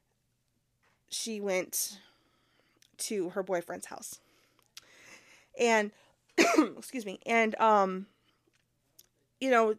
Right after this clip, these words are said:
everything, it's, it's not like she hadn't done that before. Okay, she, she'd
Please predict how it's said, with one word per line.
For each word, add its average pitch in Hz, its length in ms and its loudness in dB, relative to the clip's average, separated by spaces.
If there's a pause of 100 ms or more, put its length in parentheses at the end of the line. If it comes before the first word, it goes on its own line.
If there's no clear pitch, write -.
(220)
everything, 254 640 0 (420)
it's, 247 380 -2
it's - 180 -8
not 240 180 2
like 269 120 0
she 262 200 -4
hadn't 262 220 2
done 247 160 2
that 240 140 -2
before. 247 440 -4 (1080)
Okay, 220 180 -2
she, 208 260 -8 (640)
she'd 220 360 -8